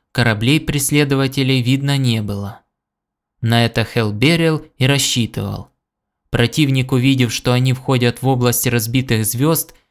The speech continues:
сочтёт их гибель неминуемой и на преследование вряд ли решится. Так и получилось.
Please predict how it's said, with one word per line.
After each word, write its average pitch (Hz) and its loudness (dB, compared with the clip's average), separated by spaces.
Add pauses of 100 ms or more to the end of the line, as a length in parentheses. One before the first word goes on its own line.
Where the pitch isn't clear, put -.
(140)
сочтёт 160 -2
их 135 0
гибель 135 0
неминуемой 131 0 (240)
и 120 0
на 113 0
преследование 139 -2
вряд 143 -2
ли 107 -2
решится. - -8 (720)
Так 160 0
и 151 -2
получилось. 127 -4